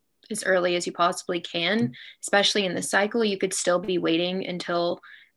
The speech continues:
sometime in April to hear back. I think that would be okay if it were more clearly communicated.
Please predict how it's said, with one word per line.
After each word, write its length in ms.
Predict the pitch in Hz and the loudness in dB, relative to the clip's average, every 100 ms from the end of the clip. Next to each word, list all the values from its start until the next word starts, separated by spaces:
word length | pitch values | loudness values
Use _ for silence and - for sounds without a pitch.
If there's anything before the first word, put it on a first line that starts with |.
| _ | _
sometime 420 | - 190 175 180 | -6 -2 0 0
in 120 | 170 | 0
April 320 | 180 170 185 | -2 0 -2
to 100 | 190 | 0
hear 200 | 175 180 | 0 0
back. 400 | 170 160 170 226 - - - - _ _ - | 2 4 4 2 -6 -20 -20 -20 _ _ 2
I 120 | 202 | 2
think 340 | 190 226 220 214 | 4 2 2 0
that 260 | 185 185 | 2 4
would 160 | 185 175 | 4 0
be 340 | 185 180 175 - | -2 -2 -4 -4
okay 520 | 185 - - 170 202 | -4 -4 -4 0 0
if 120 | 214 | 0
it 100 | 190 | 0
were 180 | - 175 | 2 2
more 240 | 180 170 170 | 2 -2 -4
clearly 460 | - 196 185 185 | -4 -2 0 0
communicated. 840 | 170 - 180 180 - 180 175 175 | -4 -6 -6 -6 -6 -4 0 0